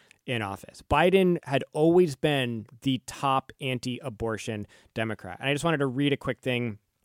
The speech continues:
from Current Affairs magazine that kinda goes over this history. Um, since nineteen seventy-four, when Biden gave a rather shocking quote that he, quote, "didn't think a woman had the sole right to say what happened to her body,"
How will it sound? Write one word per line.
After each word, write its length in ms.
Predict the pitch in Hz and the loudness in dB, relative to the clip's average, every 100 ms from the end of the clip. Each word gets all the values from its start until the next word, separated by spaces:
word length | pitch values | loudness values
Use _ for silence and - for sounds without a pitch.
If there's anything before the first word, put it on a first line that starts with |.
| _ _ _ _ | _ _ _ _
from 160 | - 117 | -10 -10
Current 260 | - 127 | -4 -4
Affairs 260 | 117 120 104 | -2 -4 -4
magazine 420 | 110 113 107 110 | -4 -4 -6 -8
that 100 | 104 | -10
kinda 160 | - 104 | -10 -8
goes 180 | 107 107 | -6 -8
over 260 | 104 104 - - - | -8 -10 -10 -20 -10
this 200 | 117 107 | -6 -6
history. 460 | - 113 - - _ _ _ _ _ _ _ | -6 -8 -10 -16 _ _ _ _ _ _ _
Um, 280 | 131 127 127 | 2 2 2
since 320 | 131 202 208 | 2 4 6
nineteen 240 | 202 190 202 | 4 2 2
seventy-four, 600 | 190 185 175 - 175 147 | 2 4 2 4 6 6
when 160 | 131 | 2
Biden 300 | 120 131 139 | 2 2 2
gave 180 | 131 131 | 2 0
a 60 | 117 | 0
rather 380 | 110 127 139 139 | 2 2 4 0
shocking 340 | 143 131 131 | -2 -2 -4
quote 340 | - 131 123 - | -2 0 0 -2
that 160 | 120 113 | -8 -6
he, 220 | 135 123 | -6 -8
quote, 560 | - - 143 127 - | -10 0 2 2 -2
"didn't 280 | - 170 208 | 2 2 4
think 220 | 180 175 139 | 2 0 0
a 60 | |
woman 320 | 127 139 151 | 0 2 2
had 180 | 139 131 | 2 0
the 80 | 117 | -2
sole 440 | - - 139 143 | -4 0 2 2
right 340 | 120 120 123 127 | 2 0 0 -2
to 100 | - | -10
say 300 | 107 - 123 | -10 -2 0
what 160 | 117 113 | 0 -4
happened 360 | 131 120 120 113 | -6 -6 -6 -8
to 60 | 110 | -10
her 140 | 107 | -12
body," 460 | 98 127 139 139 | -2 0 2 0